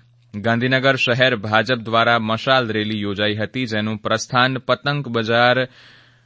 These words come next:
સેક્ટર એકવીસ ખાતે અને સમાપન શ્રી કમલમ શહેર ભાજપ કાર્યાલય ખાતે થયું હતું. આ મશાલ રેલીમાં દેશ માટે શહીદ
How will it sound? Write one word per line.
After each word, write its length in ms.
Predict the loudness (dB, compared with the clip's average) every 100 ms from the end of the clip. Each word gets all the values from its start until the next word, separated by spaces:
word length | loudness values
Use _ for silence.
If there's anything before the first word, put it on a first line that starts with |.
| _ _ _
સેક્ટર 280 | -2 0 2
એકવીસ 360 | 0 0 -6 -2
ખાતે 360 | 0 0 2
અને 240 | 0 0 -2
સમાપન 520 | -2 -2 0 0 -4
શ્રી 360 | -4 -4 -4 -2
કમલમ 520 | -2 0 0 0 -2
શહેર 520 | -2 0 2 2 2
ભાજપ 440 | 0 -2 0 -2 0
કાર્યાલય 340 | 2 4 2
ખાતે 320 | 0 -4 -4
થયું 300 | -2 -2 -2
હતું. 280 | -6 -8 -10 -16 _ _
આ 100 | -4
મશાલ 440 | -2 2 4 4
રેલીમાં 600 | 4 0 0 0 2 0 0
દેશ 320 | 0 0 -2
માટે 360 | -2 0 0
શહીદ 360 | -2 -2 -2 -4